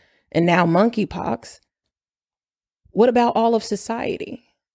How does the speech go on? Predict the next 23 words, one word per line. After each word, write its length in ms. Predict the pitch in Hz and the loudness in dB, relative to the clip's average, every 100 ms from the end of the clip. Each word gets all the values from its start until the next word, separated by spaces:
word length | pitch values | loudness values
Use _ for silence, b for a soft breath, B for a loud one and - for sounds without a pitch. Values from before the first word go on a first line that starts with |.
| _ _ _ - | _ _ _ -2
We 140 | 233 | 2
are 120 | 254 | 4
all 240 | 220 220 226 | 4 4 2
in 160 | 220 | 0
this 400 | 208 202 - - _ _ - | 0 -4 -6 -16 _ _ -4
together, 760 | 185 180 254 226 - - - _ _ - | -2 0 -2 -4 -10 -14 -18 _ _ -6
so 160 | 170 | -4
I 80 | 170 | -2
thought. 500 | - 269 220 262 - _ _ _ _ _ _ _ _ _ _ _ _ _ _ _ _ _ 220 | -4 -4 -6 -10 -16 _ _ _ _ _ _ _ _ _ _ _ _ _ _ _ _ _ -2
Look 160 | 277 | 2
at 80 | 294 | 4
how 140 | 285 | 4
often 680 | 269 285 - 254 220 220 - b b 247 | 4 2 0 0 0 -2 -6 b b -2
we 100 | 240 | 0
turn 220 | 254 277 | 4 4
on 140 | 262 | 2
the 60 | 214 | 0
T 260 | - 247 | -2 -2
V 260 | 233 269 262 | 0 2 2
and 80 | 180 | 2
we 100 | 196 | 2
only 280 | 226 247 240 | 0 0 -2
see 540 | - - 269 240 - | -4 -4 -2 -2 -4